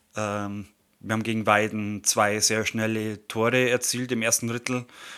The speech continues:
Nach fünf Minuten oder knapp fünf Minuten stand schon zwei zu null.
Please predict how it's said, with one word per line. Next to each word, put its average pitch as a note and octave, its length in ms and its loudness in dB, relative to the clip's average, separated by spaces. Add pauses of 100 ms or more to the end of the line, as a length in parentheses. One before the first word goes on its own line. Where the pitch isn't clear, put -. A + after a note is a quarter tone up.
(100)
Nach - 180 -6
fünf A2+ 320 -6
Minuten A#2 420 0
oder G2+ 140 0
knapp A2 280 0
fünf A#2 200 -2
Minuten A#2 300 0
stand A2+ 300 0
schon A2+ 140 -2
zwei A2 220 4
zu A2+ 180 -2
null. A#2+ 320 -2